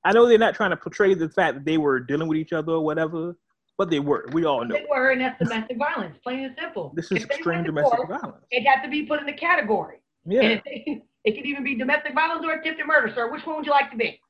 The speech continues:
Speaker 2: <laughs>
Speaker 1: And that's what I don't get. Why was it not attempted murder?
Speaker 2: You feel me? Like, yes. Like, those are your options. Like, attempted murder or domestic violence. And I would think he would wanna take the plea of domestic violence because
Speaker 1: Mm-hmm.
Speaker 2: you don't wanna go in for d-,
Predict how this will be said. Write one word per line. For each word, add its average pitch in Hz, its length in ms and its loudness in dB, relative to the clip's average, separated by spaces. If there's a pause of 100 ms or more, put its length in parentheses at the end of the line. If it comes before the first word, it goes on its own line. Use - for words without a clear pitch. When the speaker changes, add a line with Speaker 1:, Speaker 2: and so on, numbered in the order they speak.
Speaker 2:
<laughs> - 0 -
Speaker 1:
And 160 260 -2
that's 196 220 4
what 190 120 0
I 208 120 6
don't 208 180 6
get. 139 220 4
Why 160 200 4
was 220 220 8
it 175 100 6
not 208 300 4
attempted 143 360 -4
murder? - 300 -8
Speaker 2:
You 320 80 2
feel 392 100 2
me? 415 300 2
Like, 285 260 6
yes. 403 360 4
Like, 277 200 4
those 381 180 0
are 392 80 4
your 339 140 6
options. 339 480 4 (180)
Like, 240 340 2 (760)
attempted 302 320 2
murder 302 380 4 (580)
or 190 80 -12
domestic 269 380 2
violence. 233 300 4 (720)
And 175 100 -4
I 381 200 6
would - 140 6
think 220 360 2 (260)
he 254 140 -12
would 240 180 -6
wanna 226 280 2
take 233 380 2 (440)
the 208 60 -10
plea 294 260 -6
of 220 80 -8
domestic 226 340 0
violence 359 380 6 (320)
because 233 380 4
Speaker 1:
Mm-hmm. - 60 -6
Speaker 2:
you 285 80 -10
don't 403 200 6
wanna 392 160 -4
go 339 200 0
in 302 180 0
for 277 160 4
d-, 226 160 -8